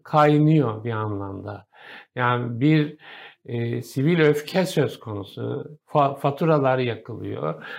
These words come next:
Bazı yerlerde yürüyüşler, gösteriler yapılıyor. Ama, e, yani gerçekten tahammül edilmez bir, e, nokta söz konusu. Nasıl çare bulunacak? Şimdi belki de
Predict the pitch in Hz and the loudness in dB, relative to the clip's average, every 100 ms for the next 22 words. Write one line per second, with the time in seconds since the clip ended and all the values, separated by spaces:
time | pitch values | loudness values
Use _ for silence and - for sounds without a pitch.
0 | - _ 135 147 135 147 147 147 143 139 | -18 _ 2 2 4 4 4 4 2 2
1 | 147 147 151 - - _ 139 139 147 139 | 2 0 -2 -16 -20 _ -2 2 4 2
2 | - 147 143 127 143 143 151 139 139 143 | 2 2 2 2 0 2 0 2 2 2
3 | 135 127 120 - 104 101 113 135 - _ | 0 -2 -6 -8 -10 -6 -6 -8 -14 _
4 | _ - - - 147 180 165 269 - _ | _ -20 -20 -4 0 2 2 0 -12 _
5 | - - - _ 127 123 123 127 123 127 | -20 -20 -20 _ -6 -2 -2 -2 -4 -6
6 | 135 135 135 139 123 147 202 208 202 - | -4 0 2 2 2 2 2 2 -2 0
7 | 175 156 156 151 156 165 165 160 160 160 | -2 0 2 2 2 2 2 2 2 2
8 | 185 208 170 139 147 135 139 _ _ - | 2 2 0 2 2 2 -6 _ _ -20
9 | _ - 123 123 123 135 160 160 190 180 | _ -6 0 0 2 2 2 2 -2 2
10 | 147 - - 113 104 - 196 277 - _ | 0 0 -6 -6 -6 -4 -4 -4 -10 _
11 | _ _ _ - 208 226 175 160 147 135 | _ _ _ -2 -2 2 0 2 2 4
12 | 120 110 113 107 104 131 196 - - 151 | 2 0 0 -2 -4 -2 -4 -4 -2 2
13 | 151 170 160 151 123 151 - | 4 2 2 -4 -4 -6 -10